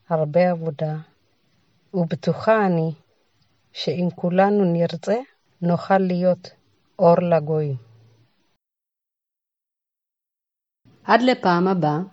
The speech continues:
שיהיה לכם המשך יום נפלא. שוב, ובלם תזזו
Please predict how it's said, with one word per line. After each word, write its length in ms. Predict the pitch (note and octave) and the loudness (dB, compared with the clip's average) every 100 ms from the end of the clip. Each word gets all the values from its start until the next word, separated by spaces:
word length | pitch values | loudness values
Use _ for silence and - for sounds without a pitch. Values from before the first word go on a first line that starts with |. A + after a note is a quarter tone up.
| _ | _
שיהיה 500 | - - D#3+ E3+ F#3 | -8 -2 2 2 2
לכם 440 | F#3+ F3+ E3 E3+ D#3+ - | 0 -2 -4 -4 -8 -10
המשך 460 | - E3 E3+ F3+ F3 | -4 -4 -2 -4 -2
יום 320 | F3 F#3 G3+ | -2 -2 0
נפלא. 400 | G3 F3+ - D#3+ D#3 E3 _ _ | 0 -2 -4 -6 -6 -10 _ _
שוב, 520 | - - G3 E3 D3+ - _ _ _ _ _ - | -2 2 2 0 -10 -20 _ _ _ _ _ -4
ובלם 420 | E3+ F#3 G3 F#3 | 0 2 2 0
תזזו 560 | F3 D#3+ D#3+ D#3 G3 | -4 -2 -4 -4 -6